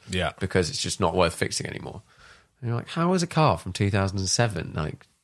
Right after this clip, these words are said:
Speaker 2: not worth
Speaker 1: Run
Speaker 2: fixing
Speaker 1: into the
Speaker 2: anymore?"
Speaker 1: ground now.
Speaker 2: Like,
Speaker 1: Yeah.
Speaker 2: what the hell? Like,
Speaker 1: Yeah.
Speaker 2: how, I swear if you went back forty years,
Speaker 1: Yeah.
Speaker 2: like, those cars still run. If you just
Speaker 1: Didn't they make cars to break in forty years ago?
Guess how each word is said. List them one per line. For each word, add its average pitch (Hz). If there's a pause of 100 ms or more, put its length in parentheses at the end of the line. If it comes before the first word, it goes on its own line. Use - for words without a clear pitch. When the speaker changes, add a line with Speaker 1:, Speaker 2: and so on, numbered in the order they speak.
Speaker 2:
not 101
worth 98
Speaker 1:
Run 110
Speaker 2:
fixing 107
Speaker 1:
into 98
the 90
Speaker 2:
anymore?" 90
Speaker 1:
ground 101
now. 76
Speaker 2:
Like, 98 (100)
Speaker 1:
Yeah. 104
Speaker 2:
what 92
the 185
hell? 180
Like, 107
Speaker 1:
Yeah. 110
Speaker 2:
how, - (320)
I 170
swear 202
if 165
you 139
went 135
back 117 (280)
forty 131
years, - (640)
Speaker 1:
Yeah. 131 (180)
Speaker 2:
like, 123
those 147
cars 165 (160)
still 165
run. 135
If 131
you 180
just - (220)
Speaker 1:
Didn't 139
they 131
make 113
cars 101
to -
break 110
in -
forty -
years -
ago? -